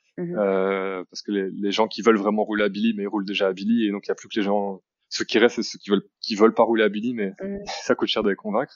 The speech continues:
Speaker 1: Faut les convaincre, ouais.
Speaker 2: Euh, et donc aujourd'hui, je pense le, le, le plus efficace pour nous, c'est en fait de,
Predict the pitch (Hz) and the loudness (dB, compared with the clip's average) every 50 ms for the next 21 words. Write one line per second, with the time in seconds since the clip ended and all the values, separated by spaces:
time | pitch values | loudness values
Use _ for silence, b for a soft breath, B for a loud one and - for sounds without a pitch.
0 | - _ - 185 180 - - 175 170 165 160 160 160 - - - - _ _ _ | -20 _ -6 -6 -4 -4 -2 -4 -4 -4 -6 -6 -8 -12 -14 -16 -16 _ _ _
1 | _ _ _ _ 208 - 117 110 107 107 107 110 113 110 120 117 123 127 120 - | _ _ _ _ -2 2 6 6 8 8 8 6 6 4 4 2 2 0 0 -2
2 | 127 123 123 123 131 156 151 - - 131 - - 123 113 110 110 104 _ _ _ | -2 0 0 0 0 -2 -2 -2 -2 -2 -2 0 0 0 0 -2 -4 _ _ _
3 | 139 120 95 - - 127 110 107 107 - - 117 - - - 101 107 143 143 - | -4 -4 -4 -4 -6 -6 -6 -6 -2 0 0 0 0 -2 -6 -4 -4 -4 -2 0
4 | 131 113 107 - 139 123 110 104 104 - | 0 -2 -2 -2 -6 -4 -2 -2 -4 -4